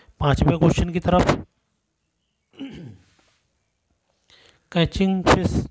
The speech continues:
चित्र किस चित्रकार का है? ऑप्शन ए, प्राणनाथ मांगो। ऑप्शन बी, ज्योत स्वरूप। ऑप्शन सी, रामकिंकर बैज। ऑप्शन डी, असित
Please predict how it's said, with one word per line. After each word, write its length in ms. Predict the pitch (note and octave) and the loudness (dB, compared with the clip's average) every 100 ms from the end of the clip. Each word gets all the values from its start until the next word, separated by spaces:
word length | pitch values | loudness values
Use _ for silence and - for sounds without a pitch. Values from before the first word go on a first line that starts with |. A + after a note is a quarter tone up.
| _ - | _ -8
चित्र 280 | F3+ - - - | -6 -6 -6 2
किस 180 | G3 - | 2 2
चित्रकार 560 | - - E3+ - E3+ | -8 -4 -4 2 2
का 160 | - D3+ | 4 2
है? 220 | C#3 C3+ - _ _ _ - | 2 -2 -6 _ _ _ -8
ऑप्शन 340 | C#3+ - - D3+ | -2 0 0 -2
ए, 60 | D#3+ | -2
प्राणनाथ 540 | - D3 D3 C#3+ - | -2 -2 -2 -2 0
मांगो। 320 | D3 D#3 F#3 F3+ - _ - - - | 0 2 2 2 -4 _ -20 -20 -4
ऑप्शन 400 | C#3+ - D3 D3 | -2 0 -2 -2
बी, 160 | F3+ D#3 | -4 2
ज्योत 260 | D#3 D#3 | 2 2
स्वरूप। 400 | - D3 D#3 F#3 - - _ _ _ - | 2 4 4 2 -2 -20 _ _ _ -8
ऑप्शन 340 | C#3+ - D3+ | -4 -4 -4
सी, 300 | C#3+ F3+ F#3 | -2 2 2
रामकिंकर 580 | E3 C#3+ C#3+ D3 C#3 D3+ | 4 2 0 -4 0 2
बैज। 380 | D3+ E3+ F3+ - - _ _ _ _ _ - _ | 4 2 0 -8 -16 _ _ _ _ _ -20 _
ऑप्शन 380 | C#3 B2+ C#3+ C#3+ | -2 0 0 0
डी, 160 | D#3+ E3+ A#2+ _ - | 0 0 -4 _ -4
असित 360 | - G3 G3 | 0 0 -2